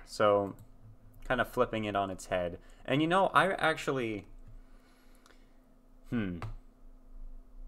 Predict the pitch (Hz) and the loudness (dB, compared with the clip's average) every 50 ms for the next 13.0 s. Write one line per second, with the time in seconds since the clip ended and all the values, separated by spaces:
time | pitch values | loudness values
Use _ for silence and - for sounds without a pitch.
0 | - - - - - - - - - - - - - - - - _ - - - | -14 -14 -16 -18 -18 -20 -20 -20 -20 -20 -20 -20 -20 -20 -20 -20 _ -20 -20 -20
1 | - - - - - - - - - 107 104 - 107 98 90 87 90 87 85 82 | -20 -20 -20 -20 -20 -20 -16 -8 -4 -4 -4 -2 -2 -4 -2 -2 -2 -4 -4 -4
2 | 85 85 82 80 - 87 85 82 - - - - - - - - - - - - | -6 -6 -6 -6 -8 -8 -8 -8 -10 -12 -12 -12 -14 -14 -14 -14 -14 -14 -10 -2
3 | 120 113 117 117 113 110 - - - - - - - - - - - - - - | 2 2 4 4 2 0 -2 -8 -14 -20 -20 -20 -20 -18 -14 -10 -10 -8 -8 -10
4 | - - - - - - - - - - - - - - - - - - - - | -10 -12 -14 -18 -18 -20 -20 -16 -12 -10 -10 -8 -10 -10 -14 -16 -16 -18 -16 -16
5 | - - - - - - - - - - 117 123 135 135 139 - 139 135 127 123 | -18 -20 -20 -20 -20 -20 -20 -18 -8 -2 0 0 0 0 -2 -4 -4 -2 -2 -4
6 | - - - 113 110 110 107 104 101 101 98 95 95 92 92 90 90 90 90 - | -6 -6 -2 0 0 2 0 0 0 0 0 0 -2 -4 -6 -8 -10 -10 -12 -16
7 | - - - - _ - - - - - - - - - - - - - _ - | -20 -20 -20 -20 _ -20 -18 -18 -14 -14 -14 -16 -16 -20 -20 -20 -20 -20 _ -20
8 | _ - - - - - - - - - - - - - - - - - - - | _ -20 -20 -20 -20 -20 -20 -20 -20 -20 -20 -20 -20 -20 -20 -20 -20 -20 -20 -12
9 | - - 87 85 - - - 120 120 - 127 - - - 110 104 98 90 90 92 | -6 -4 -4 -4 -2 -2 -2 -2 -2 -4 -14 -12 -2 2 4 4 4 4 2 -2
10 | 92 - - - - - - - - - - - - - - - - - - - | -6 -10 -14 -20 -20 -20 -20 -20 -20 -18 -16 -16 -16 -16 -18 -20 -20 -20 -20 -20
11 | - - - - - 120 120 117 117 113 107 - 156 170 175 190 170 160 147 120 | -20 -20 -12 -4 -2 0 0 0 0 -2 2 2 2 2 2 0 0 2 2 2
12 | - - - 135 127 117 98 101 101 101 98 95 92 90 92 87 87 85 82 | 0 0 2 2 4 6 6 6 6 6 4 2 2 0 0 0 -2 -4 -10